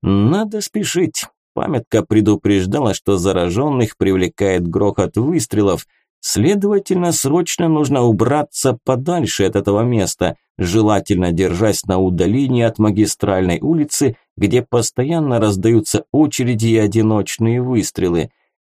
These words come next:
Отдельные жители, выбирающиеся из своих подъездов, тут же собирались в кучки в желании прояснить происходящее. Несколько раз пытались расспросить и меня,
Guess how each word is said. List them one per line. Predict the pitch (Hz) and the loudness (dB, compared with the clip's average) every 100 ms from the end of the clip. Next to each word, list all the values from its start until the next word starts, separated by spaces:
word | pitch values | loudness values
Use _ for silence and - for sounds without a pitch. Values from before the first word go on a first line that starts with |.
| _ - | _ -2
Отдельные | 101 101 175 240 190 156 | -2 0 -2 0 2 2
жители, | 135 190 165 156 135 123 | 0 0 2 4 2 0
выбирающиеся | 104 123 131 139 139 120 - 120 110 - | 0 2 0 0 0 0 0 0 0 0
из | - 104 | 0 -2
своих | - 110 98 - | 0 0 0 0
подъездов, | 95 82 135 170 151 143 - - _ - | -2 0 -2 -2 -2 -4 -4 -12 _ -2
тут | 185 170 | -2 0
же | 170 | -2
собирались | 160 123 104 101 98 87 80 | -2 -2 -2 0 0 -2 -4
в | - - | -10 -2
кучки | 156 160 - 139 | -2 -2 -4 -4
в | 127 | -2
желании | 117 113 131 123 120 | -2 -2 0 0 0
прояснить | 110 - 101 92 - 110 - | 0 2 2 0 0 -2 -2
происходящее. | - 104 104 - 120 104 87 80 - 85 - _ _ _ _ - | -4 -2 -2 -4 -2 -2 -2 -4 -4 -4 -4 _ _ _ _ 0
Несколько | 147 233 - 320 - 143 | 2 2 -2 -6 -4 -2
раз | 151 180 - | -2 -4 -4
пытались | 170 160 151 151 127 | -6 -2 -2 0 0
расспросить | 131 123 - 120 120 123 | -2 -4 -2 -2 -2 -4
и | 135 | -2
меня, | 147 131 87 71 | -2 -2 -2 -4